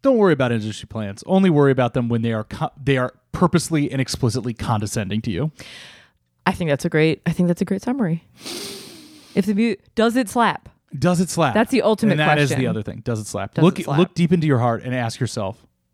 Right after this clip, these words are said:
Speaker 1: does this
Speaker 2: Does
Speaker 1: slap?
Speaker 2: it slap?
Speaker 1: Well, with that said, should we move confidently into the end part of this episode?
Speaker 2: Yes.
Speaker 1: Uh, this has been the first and introducing of twenty twenty-two. More to come. Uh,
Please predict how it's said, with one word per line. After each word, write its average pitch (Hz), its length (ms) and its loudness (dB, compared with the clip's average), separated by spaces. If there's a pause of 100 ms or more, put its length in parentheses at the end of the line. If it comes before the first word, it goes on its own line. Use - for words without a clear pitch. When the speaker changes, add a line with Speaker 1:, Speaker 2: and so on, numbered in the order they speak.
(280)
Speaker 1:
does 120 180 4
this 110 180 0
Speaker 2:
Does 160 140 4
Speaker 1:
slap? 87 80 0
Speaker 2:
it 135 60 -6
slap? - 380 0 (440)
Speaker 1:
Well, 220 100 2
with 254 80 2
that 294 180 0
said, 190 240 2
should 196 140 0
we 196 100 2
move 175 220 2
confidently 165 580 0
into 135 160 -2
the 123 120 2
end 107 100 -2
part 107 160 0
of 98 60 -4
this 104 120 -6
episode? - 520 -8
Speaker 2:
Yes. - 320 -4 (440)
Speaker 1:
Uh, 175 460 2
this 339 160 0
has 311 140 -4
been 180 400 2
the 131 180 -4
first - 960 -4 (340)
and 110 1080 2
introducing 139 540 0
of 113 400 -6
twenty 240 200 2
twenty-two. 107 440 0 (340)
More 269 280 2
to 226 220 0
come. 156 480 0 (380)
Uh, 147 460 2